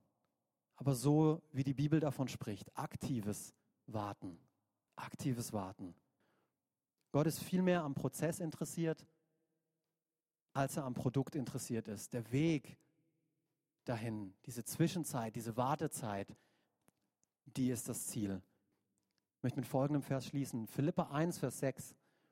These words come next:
„Ich bin ganz sicher, dass Gott sein gutes Werk, das er bei euch begonnen hat, zu Ende führen wird.“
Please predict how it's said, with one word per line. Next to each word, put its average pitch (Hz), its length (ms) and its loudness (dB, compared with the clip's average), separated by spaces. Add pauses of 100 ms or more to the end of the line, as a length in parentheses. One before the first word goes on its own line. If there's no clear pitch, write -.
(1300)
„Ich 185 200 4
bin 185 180 6
ganz 180 280 6
sicher, 110 420 0 (540)
dass 139 280 2
Gott 180 240 8
sein 165 240 4
gutes 180 400 4
Werk, 113 380 0 (720)
das 147 160 0
er 143 120 4
bei 143 140 4
euch 160 300 4
begonnen 147 440 4
hat, - 280 -4 (1400)
zu - 160 0
Ende 139 260 4
führen 120 380 2
wird.“ 98 320 0